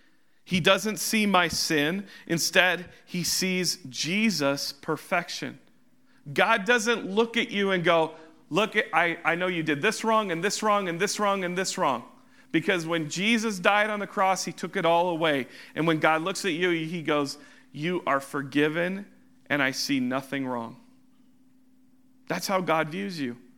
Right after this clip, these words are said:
That's what the New Testament teaches us, that he sees Christ's perfection in our place. It says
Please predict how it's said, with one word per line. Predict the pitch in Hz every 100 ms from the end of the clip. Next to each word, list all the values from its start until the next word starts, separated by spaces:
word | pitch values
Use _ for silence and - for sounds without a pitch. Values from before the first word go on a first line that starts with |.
| _ _ -
That's | 160 185
what | 180
the | 175
New | 170
Testament | 165 175 - 160 147 139
teaches | 196 - 139 131
us, | 131 - - - - _ _ _ _ _ _ -
that | 151
he | 160 185
sees | - - 180 180 151
Christ's | - - 185 - -
perfection | - 180 175 165 - 156 139 - - - -
in | 156 -
our | 165 165
place. | - 170 151 - - - - - _ _ _ _ - _ _ _ _ _ _ _ -
It | 135
says | 185 170 147